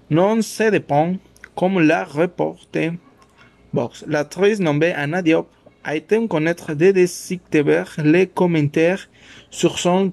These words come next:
pour Instagram et en raison du nombre d'attaques racistes qu'elle va ruser. Bah, d'intérêt, euh, je pense que cette situation est très mal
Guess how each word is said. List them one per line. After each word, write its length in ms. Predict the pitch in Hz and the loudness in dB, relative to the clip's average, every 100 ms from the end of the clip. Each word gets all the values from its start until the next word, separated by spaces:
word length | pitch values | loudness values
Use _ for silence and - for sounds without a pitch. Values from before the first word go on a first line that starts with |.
| - | -2
pour 380 | 175 175 180 175 | 2 4 6 4
Instagram 600 | 160 151 139 151 175 185 | 2 -2 -4 -2 -2 0
et 100 | 156 | 0
en 120 | 175 | 0
raison 380 | 170 135 - 165 | -2 -6 -2 0
du 140 | 151 143 | 2 2
nombre 260 | 151 160 | 2 2
d'attaques 460 | 143 131 - 147 - | 2 0 -2 -8 -4
racistes 580 | 160 156 - 160 - - | -2 -2 -2 -4 -4 -2
qu'elle 220 | 151 147 | 0 2
va 480 | 147 151 156 160 160 - _ - _ _ _ _ _ _ _ _ _ _ - - - 170 | 0 -2 -2 -6 -8 -18 _ -20 _ _ _ _ _ _ _ _ _ _ -20 -20 -14 -6
ruser. 720 | 143 135 131 - 139 123 123 156 _ _ - | -4 2 0 2 -2 -2 -6 -20 _ _ -8
Bah, 200 | - 143 | -4 0
d'intérêt, 920 | 156 160 180 165 180 220 226 185 156 | 0 0 0 0 0 -2 0 2 2
euh, 20 | 147 _ _ - | 0 _ _ -4
je 100 | 170 | -4
pense 340 | 175 180 185 | -2 -6 -6
que 140 | - 156 | -4 -6
cette 320 | - 202 214 | -2 -4 -4
situation 580 | 208 165 151 165 165 170 | -6 -6 -2 0 0 0
est 140 | 160 | -2
très 220 | - 175 | -2 -2
mal 340 | 175 156 175 | 0 -2 -4